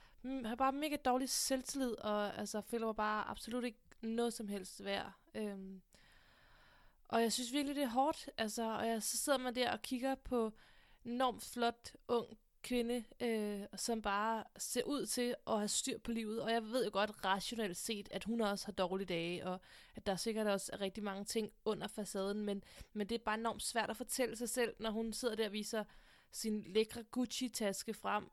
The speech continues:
øh, og har en masse flotte smykker på, og har helt perfekt hud, og hendes hår er langt og pænt, og har en lækker lejlighed, som hun bare lige, vupti, har fået foræret-agtigt.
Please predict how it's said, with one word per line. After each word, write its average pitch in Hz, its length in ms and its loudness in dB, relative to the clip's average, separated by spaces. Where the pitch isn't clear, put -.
øh, 196 460 0
og 196 140 -2
har 196 120 2
en 196 120 -2
masse 202 300 0
flotte 214 300 2
smykker 220 420 2
på, 226 180 -4
og 190 100 -4
har 196 100 2
helt 226 280 -4
perfekt 214 440 -4
hud, 247 280 -2
og 190 220 -4
hendes 202 240 -4
hår 220 280 2
er 220 40 2
langt 196 360 2
og 202 120 -8
pænt, 214 460 -4
og 196 200 -4
har - 240 -4
en 202 360 -6
lækker 208 340 0
lejlighed, 208 500 2
som 196 160 -6
hun 190 120 -6
bare 208 180 2
lige, 220 180 -2
vupti, 240 320 -4
har 185 120 -4
fået 185 260 -6
foræret-agtigt. 185 880 -2